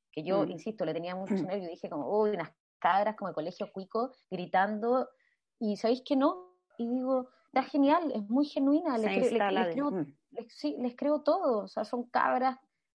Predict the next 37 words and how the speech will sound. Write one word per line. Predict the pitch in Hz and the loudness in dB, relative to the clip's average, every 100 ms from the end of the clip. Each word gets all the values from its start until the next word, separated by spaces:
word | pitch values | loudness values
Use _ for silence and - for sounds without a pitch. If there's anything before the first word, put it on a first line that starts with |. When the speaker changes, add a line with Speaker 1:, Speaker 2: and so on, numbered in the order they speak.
| _ | _
Speaker 1:
adolescentes, | 185 160 180 - 247 240 220 196 | 4 4 2 0 0 0 -2 -4
digo, | 214 208 | -4 -2
o | |
sea, | - | 2
Speaker 2:
Mm. | - 156 | 4 2
Speaker 1:
no | 165 | 0
adolescentes, | 175 180 - 202 | -2 -2 -8 -6
ya | 185 185 - - - - - - | -4 -4 -6 -16 -20 -20 -20 -8
joven, | - 104 101 - - _ _ _ _ _ _ | -2 -2 -2 -8 -18 _ _ _ _ _ _
eh, | 196 185 185 180 180 180 175 _ _ _ _ | -4 -2 0 -2 -4 -8 -14 _ _ _ _
pero | 214 214 | -2 0
que | 214 247 | 4 4
obvio, | 359 320 233 | 4 0 -2
pues, | 240 - | -4 0
que | 233 | 4
hablan | 226 269 262 | 4 4 0
desde | 254 247 | 0 0
el | |
lugar | 226 208 190 | 0 2 2
en | 214 | 2
el | 226 | -2
que | 226 | -4
pueden | 214 180 208 | -2 -2 -2
hablar, | 226 349 349 _ _ _ _ | 0 0 0 _ _ _ _
y, | 151 147 | -4 -2
eh, | 131 135 143 | -2 -4 -8
Speaker 2:
Por | 170 | -6
supuesto. | 170 180 180 | -4 -4 -4
Speaker 1:
básicamente | 190 202 | -6 -6
es | 196 | -8
lo | 190 | -8
que | 185 185 | -8 -6
todos | 214 233 | -4 -4
nos | 220 208 196 - | -4 -4 -6 -8
pasa, | 330 - | -8 -10
¿no? | 269 214 | -10 -10
Que | 208 | -12